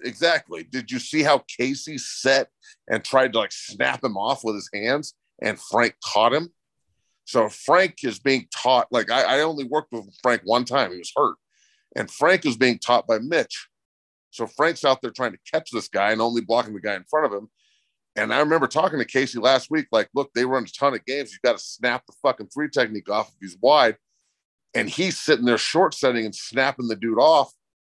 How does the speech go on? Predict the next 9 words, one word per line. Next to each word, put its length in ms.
But 220
they're 280
on, 480
they're 240
on 220
the 80
same 380
wavelength 500
mentally, 540